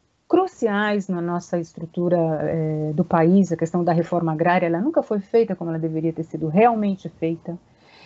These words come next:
É, há uma imensa desigualdade entre a quantidade de crédito que é fornecido pra, é, o que a gente chama de agricultura camponesa na universidade, né? Mas pra essa agricultura de base familiar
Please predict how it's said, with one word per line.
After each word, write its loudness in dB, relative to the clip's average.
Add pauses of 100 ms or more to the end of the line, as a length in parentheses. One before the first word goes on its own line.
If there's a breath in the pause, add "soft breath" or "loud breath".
(220 soft breath)
É, 4
há 0
uma 2 (520)
imensa 4
desigualdade 0
entre -4 (160)
a -10
quantidade 0
de -6
crédito 2
que -10
é -6
fornecido -4 (420 loud breath)
pra, 2
é, -4 (320)
o -20
que -6
a 0
gente -2
chama 0
de 0
agricultura 0
camponesa 0
na 0
universidade, 0
né? 4
Mas -2
pra -6
essa 0
agricultura 0
de -2
base 0
familiar 0